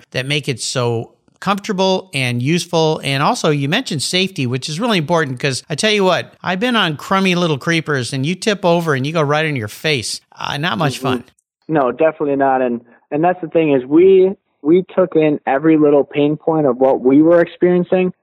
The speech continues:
Speaker 2: and made it a hundred times better on the Viper chair. And that was one thing that we always wanted to do is anything that we do, if we have the pain point, more than likely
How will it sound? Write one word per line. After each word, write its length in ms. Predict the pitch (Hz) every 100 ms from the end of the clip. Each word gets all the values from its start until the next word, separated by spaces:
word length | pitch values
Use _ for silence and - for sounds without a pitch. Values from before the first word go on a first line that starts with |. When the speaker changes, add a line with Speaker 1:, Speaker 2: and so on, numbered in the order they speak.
| -
Speaker 2:
and 460 | 131 127 123 117 113 _ _
made 320 | 135 143 151
it 200 | 147 139 - _ _ _
a 80 | 127
hundred 440 | 123 - 202 180 165
times 340 | 160 139 123
better 240 | 127 123
on 120 | 123 120
the 60 |
Viper 300 | 110 117 107
chair. 420 | 104 117 107 98 - _ _ -
And 140 | 127
that 120 | 131 131
was 120 | 127
one 240 | 143 160
thing 180 | 156 156
that 120 | 143
we 160 | 127 139
always 440 | 135 139 139 135 127 _
wanted 320 | - 131 131 127
to 60 |
do 300 | 123 135 127
is 140 | 123 117
anything 320 | 143 160 160
that 160 | 147 135
we 120 | 143
do, 360 | 135 165 175 170 - - - _ _
if 160 | - 120
we 280 | 131 165 185
have 280 | 175 165 156
the 100 | 147
pain 280 | 165 165 170
point, 400 | 175 170 170 - _ -
more 300 | 143 170 175
than 180 | 170
likely 580 | 151 147 143 147 139 139